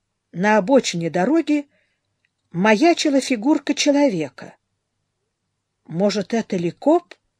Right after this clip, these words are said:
избитый и ограбленный? Никто другой эту дорогу не знает,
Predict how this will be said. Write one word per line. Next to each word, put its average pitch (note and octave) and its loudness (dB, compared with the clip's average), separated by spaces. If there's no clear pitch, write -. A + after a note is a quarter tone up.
избитый A3 2
и G#3+ 2
ограбленный? A3 -4
Никто E3 -4
другой G#3+ 2
эту G#3 -2
дорогу G3+ 0
не F#3+ -2
знает, E3 -6